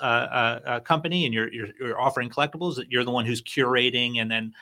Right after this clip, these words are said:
actually selling the collectibles. You're making sure that the collectibles are presented and merchandised in a good way within your storefront.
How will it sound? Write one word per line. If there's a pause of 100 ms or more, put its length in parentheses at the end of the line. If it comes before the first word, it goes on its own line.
(120)
actually
selling
the
collectibles.
You're
making
sure
that
the
collectibles
are (180)
presented
and
merchandised
in
a
good
way
within
your
storefront.